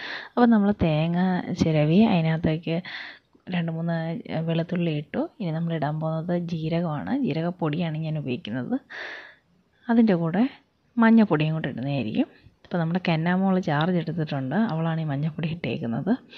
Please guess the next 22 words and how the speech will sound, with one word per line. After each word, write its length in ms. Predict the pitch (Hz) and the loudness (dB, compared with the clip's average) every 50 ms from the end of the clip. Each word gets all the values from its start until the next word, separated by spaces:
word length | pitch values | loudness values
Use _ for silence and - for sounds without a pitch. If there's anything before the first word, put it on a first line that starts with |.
| - - - - - - _ - | -18 -18 -18 -20 -20 -20 _ -2
അതിനുശേഷം 420 | 202 185 175 - 170 160 160 - 165 | 0 2 2 2 2 2 0 0 0
അത് 60 | 170 | 0
മൂടി 340 | 170 165 156 160 160 160 156 | 0 0 0 -2 0 0 0
വെച്ച് 280 | 143 147 - - - | 0 -2 -4 -2 0
ഇനി 80 | 240 220 | 0 0
നമുക്ക്, 480 | 196 170 165 165 160 170 - 247 311 370 - _ - - _ _ _ _ _ _ _ | 0 0 -2 -4 -4 -4 -4 -6 -6 -6 -8 _ -20 -20 _ _ _ _ _ _ _
ആ, 140 | 277 247 226 | 2 4 6
മിക്സി 320 | 226 226 220 - - 208 | 6 6 6 6 4 4
വെച്ചിട്ട് 400 | 170 151 147 - - 165 175 220 | 2 0 -4 -4 -6 -4 -2 0
ഒന്ന് 360 | 240 - - 190 175 175 175 196 - | 0 0 0 -2 0 0 -2 -2 0
ക്രഷ് 260 | 165 147 - - - | -2 0 0 -2 -2
ചെയ്തെടുക്കാം. 540 | - 135 - - - - - - 214 339 - _ _ _ _ _ _ - - - - - - _ _ _ _ _ - - | -4 -6 -6 -6 -8 -8 -6 -4 -4 -4 -6 _ _ _ _ _ _ -20 -20 -20 -20 -20 -20 _ _ _ _ _ -6 0
ഒരുപാട് 380 | 226 214 226 226 240 262 262 247 | 2 2 4 6 6 6 6 4
അരഞ്ഞു 280 | 214 196 190 196 202 196 | 4 4 2 2 2 2
പോകണ്ട, 400 | 180 151 143 143 143 139 131 - 285 - _ _ - - - _ _ _ | 0 0 -2 -2 -2 -2 -4 -4 -6 -8 _ _ -20 -20 -20 _ _ _
ചെറുതായിട്ട് 500 | - 190 185 180 180 185 180 180 180 180 | -2 0 0 2 2 2 0 0 0 -2
ഒരു, 400 | 175 175 - 98 180 190 196 202 | -4 -4 -2 -2 -2 -2 0 -2
ഒരു 220 | 185 - 208 220 | 0 2 2 2
സ്പിൻ 380 | 233 - - - 190 175 175 170 | 2 0 -2 -4 -4 -4 -2 -2
അങ്ങോട്ട് 280 | 170 165 165 165 165 - | -2 -4 -4 -4 -4 -4
ചെയ്താൽ 220 | 151 147 147 147 | -4 -4 -2 -2
മതിയാവും. 480 | 147 139 131 123 123 117 - 208 285 | -4 -4 -4 -6 -6 -6 -4 -6 -6